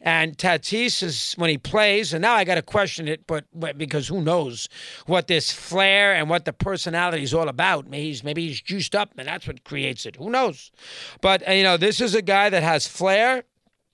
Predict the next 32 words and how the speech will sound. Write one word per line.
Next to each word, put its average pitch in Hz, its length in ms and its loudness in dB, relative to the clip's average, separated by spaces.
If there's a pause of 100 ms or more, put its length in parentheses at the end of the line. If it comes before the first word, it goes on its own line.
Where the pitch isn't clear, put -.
(360)
that 185 140 -4
is - 140 -8
peppy, 240 640 -2 (400)
that, 170 320 2
you 185 80 -2
know, 175 140 4
when 165 140 0
he, 156 100 -2
you 160 120 0
know, 151 160 0
plays 190 400 -2
the 202 100 -2
game 208 280 0
with 185 160 -2
some 156 160 -6
gusto 220 520 0
and 175 160 0
appeals 233 600 -2
to - 80 -12
the 160 100 -2
Colin 247 540 0 (140)
Russos 175 680 0
of 143 80 -8
the 123 80 -10
world. 120 340 -6 (1160)
Likes 226 320 0
watching 226 340 0
him. 120 80 -16 (540)
Twenty-year-old. 196 600 0 (360)
Likes 175 360 0
watching 208 340 -2
him. 110 80 -16